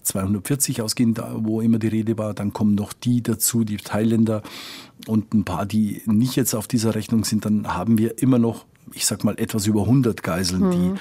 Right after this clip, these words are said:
Speaker 1: die ja immer noch als Druckmittel, wie du sagst, verwendet werden können und benutzt werden können, ist, glaub ich, das bessere Wort.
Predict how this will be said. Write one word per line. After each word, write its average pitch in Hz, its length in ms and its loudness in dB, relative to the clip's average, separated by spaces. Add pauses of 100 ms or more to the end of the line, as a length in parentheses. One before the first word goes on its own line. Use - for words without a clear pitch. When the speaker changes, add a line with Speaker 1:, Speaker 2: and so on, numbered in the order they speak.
(440)
Speaker 1:
die 110 80 2
ja 104 100 2
immer 123 260 4
noch 113 160 2
als 110 240 0
Druckmittel, 120 420 2
wie 104 80 0
du 98 100 -4
sagst, 90 360 -4
verwendet 87 500 -4
werden 85 240 -4
können 92 240 -2
und 98 160 0
benutzt 120 480 2
werden 87 240 -2
können, 85 240 -4
ist, 85 220 -4
glaub 90 120 -6
ich, 87 80 -10
das - 160 -2
bessere 95 380 0
Wort. 76 300 -8